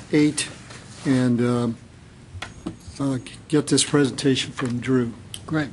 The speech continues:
Speaker 2: Well, thank you for the opportunity. I would, I would say that, uh, presentation is probably a bit overstated. I, uh, when we were asked for our input,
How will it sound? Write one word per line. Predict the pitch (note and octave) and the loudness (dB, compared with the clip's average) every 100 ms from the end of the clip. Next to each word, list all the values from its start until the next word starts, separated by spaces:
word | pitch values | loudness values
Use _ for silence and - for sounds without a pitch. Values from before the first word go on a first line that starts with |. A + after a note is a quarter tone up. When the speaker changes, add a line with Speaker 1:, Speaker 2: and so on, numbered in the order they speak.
| D#3 | -2
Speaker 2:
Well, | D3 C3+ - - | 0 2 0 2
thank | D3 C#3+ D3+ | 4 4 4
you | C3+ | 4
for | D3 | 4
the | B2+ B2 | 6 6
opportunity. | A#2+ G#2+ D#3 D3+ A#2 A2+ | 6 4 4 6 6 4
I | B2 | 4
would, | C#3 C3 A2 - - - - - - | 6 4 2 -4 -12 -16 -8 0 2
I | C#3 | 4
would | B2 | 4
say | - E3 | 4 4
that, | C3 B2 A#2+ | 6 4 6
uh, | A#2+ A2+ G#2+ G2 | 6 6 4 -2
presentation | - E3 C#3 B2 D3 D#3 - A#2+ | 2 4 6 6 6 6 6 4
is | G#2 | 4
probably | - D#3+ C#3 A#2 A2+ | 4 4 4 4 4
a | |
bit | G2+ B2+ A#2+ F#2+ - - | 6 4 4 0 -12 -4
overstated. | - D#3 C#3+ A2 - B2 A#2 A2 | 4 6 6 6 6 6 6 6
I, | A#2+ B2+ | 6 4
uh, | B2 D3+ C3 B2 C3 - - | 0 -6 -6 -6 -8 -8 0
when | D3+ C3 | 4 6
we | D3+ | 6
were | C#3 C3 | 6 8
asked | C3 B2+ - | 6 6 2
for | - B2+ | 4 4
our | A#2 | 6
input, | A2 C#3 - B2+ A#2 | 4 2 4 4 4